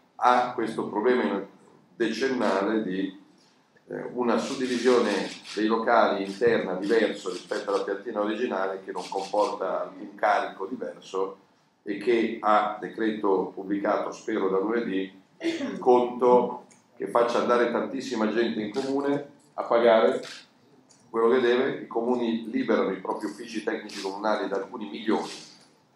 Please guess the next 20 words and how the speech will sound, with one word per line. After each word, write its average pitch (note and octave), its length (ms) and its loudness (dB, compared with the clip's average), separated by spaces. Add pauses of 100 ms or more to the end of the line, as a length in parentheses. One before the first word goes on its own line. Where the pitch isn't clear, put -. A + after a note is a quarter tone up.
(200)
di F#2+ 120 -14
pratiche, E2+ 460 -6
sono F#2+ 220 -6
stimate G#2+ 440 -4
in G2+ 180 -8
quattro A#2+ 340 0
milioni G2 460 -2
le E2+ 100 -8
pratiche F#2 720 -8 (720)
sulla G2+ 340 -4
difformità G#2 1080 0
di G#2 260 -8
tre A#2+ 260 4
centimetri G#2+ 760 -8
della G2+ 360 -2
finestra G2 840 -2
rispetto F#2 800 -2
alla F#2+ 200 0
luce G2 340 -4
originaria. C3 800 2